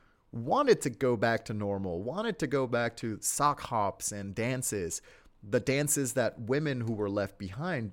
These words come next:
were not able to get because they had no partners.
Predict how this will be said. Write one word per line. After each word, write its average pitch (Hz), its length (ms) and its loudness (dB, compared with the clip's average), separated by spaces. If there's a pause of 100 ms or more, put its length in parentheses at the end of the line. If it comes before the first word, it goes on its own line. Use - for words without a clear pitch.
were 101 120 -4
not 98 200 0
able 98 200 -2
to - 160 -12
get - 440 -6
because - 500 -10
they 80 140 -4
had 82 220 -8 (160)
no 85 180 -8
partners. - 680 -12